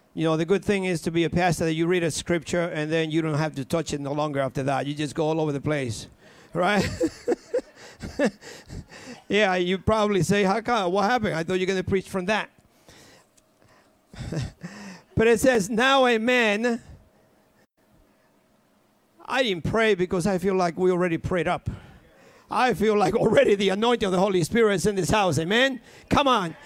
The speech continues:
All these, all these, uh, songs that we pray and all, we, all these songs that we play, all these songs that we, we heard and we jumping and shouting and, uh, we're already anointed.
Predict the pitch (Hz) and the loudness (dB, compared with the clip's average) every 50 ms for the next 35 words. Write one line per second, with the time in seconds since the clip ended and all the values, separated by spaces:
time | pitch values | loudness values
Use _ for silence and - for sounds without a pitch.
0 | - - - - - - 247 262 269 269 262 262 262 226 196 - - 214 226 240 | -20 -20 -20 -14 -4 2 4 6 6 6 6 6 2 2 2 0 0 2 4 4
1 | 262 262 262 262 247 226 208 - 226 220 208 202 208 220 196 - - - - - | 4 4 4 4 2 2 2 2 2 4 4 4 2 0 -2 -8 -10 -18 -20 -10
2 | - - - - - 247 254 247 247 233 233 214 170 220 214 202 196 190 156 - | -6 -4 -2 2 2 2 4 4 4 4 2 2 0 2 2 4 2 2 2 2
3 | 220 233 247 240 247 247 240 220 214 202 208 233 233 233 233 226 226 226 233 240 | 2 4 4 4 4 6 6 4 4 4 2 2 4 4 4 4 4 4 4 4
4 | 240 226 220 196 165 - 233 226 220 180 220 214 196 - - 208 233 226 214 196 | 4 4 2 0 0 0 0 0 0 0 2 0 0 0 2 2 2 2 2 2
5 | 214 226 220 214 175 - - 220 226 233 226 214 - 226 214 202 196 - - - | 2 2 2 0 -2 0 -2 0 0 0 0 0 0 0 0 0 0 -2 -4 -14
6 | - - - 190 180 165 - - 233 247 247 233 233 233 214 196 196 190 190 185 | -16 -6 -2 -2 0 0 0 2 2 4 4 4 4 4 2 0 0 -2 -2 -4
7 | 165 160 147 202 240 247 254 233 214 208 208 190 - - - - - 226 240 233 | -4 -4 0 0 0 0 0 -2 -2 -4 -4 -4 -6 -8 -4 -2 0 2 2 2
8 | 226 208 208 190 180 175 156 - _ _ - - - - - - - - - _ | 0 0 -2 -4 -4 -6 -8 -10 _ _ -20 -20 -20 -20 -20 -20 -20 -20 -20 _
9 | _ _ _ _ _ _ _ _ _ _ _ _ - - 453 494 494 - - - | _ _ _ _ _ _ _ _ _ _ _ _ -20 -20 -20 -20 -20 -18 -16 -16
10 | - - - - 73 135 165 196 240 240 220 214 196 208 220 214 190 190 180 165 | -16 -16 -18 -14 -12 -8 -2 2 2 4 4 4 4 4 4 4 4 4 2 2
11 | 143 - - - - - - - _ _ _ _ _ - - - 180 175 185 190 | -4 -8 -12 -18 -18 -18 -20 -20 _ _ _ _ _ -20 -8 -6 -4 -2 0 0
12 | 196 196 180 156 170 160 131 | 0 0 -2 -2 -4 -8 -8